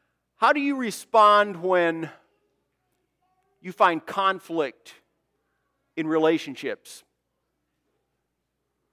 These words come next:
be it non-Christian or Christian people?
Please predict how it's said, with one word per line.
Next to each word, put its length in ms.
be 100
it 80
non-Christian 1000
or 140
Christian 560
people? 380